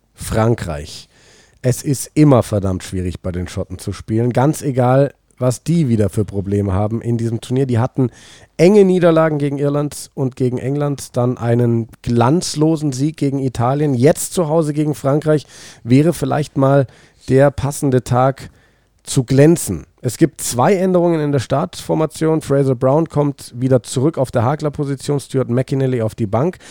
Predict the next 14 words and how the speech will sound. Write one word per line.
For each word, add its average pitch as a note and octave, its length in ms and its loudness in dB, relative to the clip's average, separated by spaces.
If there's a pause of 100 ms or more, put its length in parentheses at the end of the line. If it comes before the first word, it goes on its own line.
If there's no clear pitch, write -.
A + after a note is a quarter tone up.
(200)
Das G#2 160 0
hatte C3+ 180 2
bei A#2+ 80 4
uns C#3 180 0
ja C3 80 0
für B2+ 120 -2
so A#2+ 100 0
ein A#2+ 120 0
bisschen C#3+ 320 0
Verwirrung C#3 440 4
gesorgt C#3+ 320 0
im C#3 80 0
letzten C3+ 300 -2
Spiel. C#3 340 0